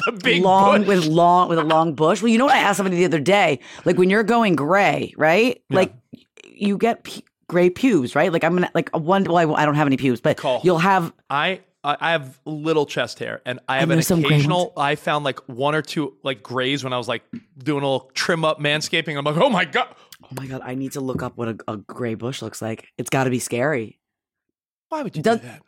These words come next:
Speaker 2: I don't know.
Speaker 1: You
Speaker 2: Have you
Speaker 1: really
Speaker 2: ever
Speaker 1: wanna
Speaker 2: thought
Speaker 1: look
Speaker 2: of
Speaker 1: at a
Speaker 2: it?
Speaker 1: gray bush? You really
Speaker 2: No, I
Speaker 1: wanna
Speaker 2: don't
Speaker 1: look at
Speaker 2: want to, but I feel like I need to know what it looks like just in case. I don't know in case of what, but I just feel, I don't know.
Speaker 1: <laughs> You wanna get a glimpse into your future?
Speaker 2: Gray. I don't have any hair there.
Speaker 1: No, Matt. What if Matt has, like, a,
Speaker 2: Oh,
Speaker 1: does
Speaker 2: yeah,
Speaker 1: Matt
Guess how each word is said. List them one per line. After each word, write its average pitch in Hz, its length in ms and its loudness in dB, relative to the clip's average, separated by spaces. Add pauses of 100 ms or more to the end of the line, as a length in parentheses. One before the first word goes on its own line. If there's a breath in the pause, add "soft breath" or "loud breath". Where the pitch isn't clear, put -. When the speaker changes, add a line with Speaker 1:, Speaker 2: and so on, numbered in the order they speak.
(160)
Speaker 2:
I 254 80 2
don't 359 100 2
know. 285 80 4
Speaker 1:
You 208 60 4
Speaker 2:
Have 202 80 4
you 277 80 4
Speaker 1:
really 277 80 4
Speaker 2:
ever 233 100 0
Speaker 1:
wanna - 0 -
Speaker 2:
thought 240 160 4
Speaker 1:
look 269 80 2
Speaker 2:
of - 20 2
Speaker 1:
at 349 40 4
a 403 40 6
Speaker 2:
it? 440 40 4
Speaker 1:
gray 151 100 2
bush? 143 340 -2
You 180 60 -10
really 240 220 0
Speaker 2:
No, 311 60 6
I - 20 4
Speaker 1:
wanna 269 100 2
Speaker 2:
don't 269 120 2
Speaker 1:
look 226 60 0
at 202 40 2
Speaker 2:
want 294 240 4
to, 240 120 4
but 220 100 2
I 214 40 2
feel 220 160 0
like 196 60 0
I 208 40 2
need 202 160 2
to 180 60 -4
know 185 120 2
what 180 100 4
it 165 60 0
looks 160 200 -4
like 202 140 0
just 151 220 -4
in 139 80 0
case. 151 440 -6
I 175 80 2
don't 175 80 2
know 170 120 2
in 170 100 -2
case 160 160 -4
of 156 80 -12
what, 160 240 0
but 160 160 0
I - 20 0
just 156 200 -6
feel, 160 380 -2 (600)
I 139 60 -14
don't 165 160 -4
know. 147 260 -2
Speaker 1:
<laughs> 175 100 -4
You 175 140 -10
wanna 202 160 2
get 190 140 0
a - 20 -2
glimpse 175 380 -4
into 190 180 -6
your 165 120 2
future? 185 520 0 (380)
Speaker 2:
Gray. 127 500 -2
I 156 160 2
don't 226 160 4
have 196 340 4
any 262 240 2
hair 294 300 4
there. 160 500 2
Speaker 1:
No, 226 140 0
Matt. 185 420 0
What 180 120 2
if 202 80 -4
Matt 214 220 2
has, 165 200 0
like, 156 140 0
a, 151 100 0
Speaker 2:
Oh, 196 260 6
Speaker 1:
does 196 80 4
Speaker 2:
yeah, 226 200 4
Speaker 1:
Matt 165 40 4